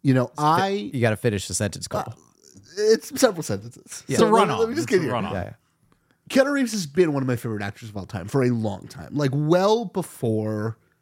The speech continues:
Speaker 1: the, like, Keanu comeback that has,
Speaker 2: Yeah.
Speaker 1: like, defined the past ten years, right?
Speaker 2: A respectable position, by the way.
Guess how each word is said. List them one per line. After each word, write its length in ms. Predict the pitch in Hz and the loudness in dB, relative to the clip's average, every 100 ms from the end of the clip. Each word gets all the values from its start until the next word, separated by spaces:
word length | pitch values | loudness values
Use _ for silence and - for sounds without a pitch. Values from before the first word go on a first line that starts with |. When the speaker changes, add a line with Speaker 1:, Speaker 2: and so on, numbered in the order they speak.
| _ - | _ -20
Speaker 1:
the, 680 | 113 113 101 95 98 92 - | -2 2 2 0 -4 -8 -6
like, 280 | 104 101 _ _ _ | -4 -6 _ _ _
Keanu 400 | - 151 107 110 | -2 0 0 -2
comeback 600 | 110 117 110 101 90 - | -4 -4 -4 -6 -10 -10
that 100 | 107 | -6
has, 140 | 95 95 | -4 -2
Speaker 2:
Yeah. 40 | |
Speaker 1:
like, 100 | 104 | -4
defined 360 | - - 101 98 | -4 -4 -4 -4
the 60 | 95 | -6
past 300 | 98 - - | -10 -10 -14
ten 160 | 82 | -16
years, 340 | - - _ - | -18 -20 _ -14
right? 260 | - 95 - - | -12 -12 -6 0
Speaker 2:
A 60 | |
respectable 480 | 151 185 - - 196 | 0 2 0 2 0
position, 400 | - 127 131 104 | 0 -2 -2 -4
by 160 | 92 - | -6 -8
the 100 | 95 | -8
way. 220 | - | -10